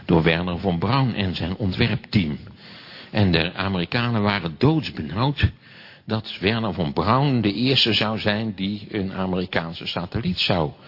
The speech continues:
organiseren. Dat dan de wereldpers zou zeggen van, hè, zijn die nazi's toch nog ergens goed voor geweest? Hè? Pa. Ja,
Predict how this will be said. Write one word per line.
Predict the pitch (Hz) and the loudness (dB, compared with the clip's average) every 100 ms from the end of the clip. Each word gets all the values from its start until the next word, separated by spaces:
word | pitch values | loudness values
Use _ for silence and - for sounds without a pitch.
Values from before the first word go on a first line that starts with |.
| - - | -20 -10
organiseren. | - 117 90 71 69 92 113 135 127 | 0 0 0 -4 -4 -2 0 2 2
Dat | 101 | 2
dan | 104 92 | 0 -2
de | 71 | -2
wereldpers | 85 110 104 - 98 95 - | 0 0 -2 0 0 2 0
zou | - 87 87 | 0 0 -2
zeggen | 98 92 90 | -2 -2 -2
van, | - 92 82 - - - | 0 0 0 -6 -20 -14
hè, | - 98 147 - - - - - - | -2 0 0 -6 -20 -20 -20 -20 -10
zijn | - 95 | 0 2
die | 101 | 4
nazi's | 107 110 117 - | 4 2 2 0
toch | 143 139 | 2 4
nog | 147 | 6
ergens | 160 165 160 | 6 4 4
goed | 202 - | 6 6
voor | 120 | 6
geweest? | 98 98 90 - - - - - - - - - - | 2 -2 -2 0 0 0 -6 -18 -18 -18 -18 -10 -2
Hè? | 104 104 - - - - - - - - - - | 0 0 -2 -8 -18 -20 -20 -20 -20 -20 -20 -6
Pa. | - - - - - - - - - - - | 0 0 -2 -20 -20 -20 -20 -18 -18 -14 -4
Ja, | 101 | -2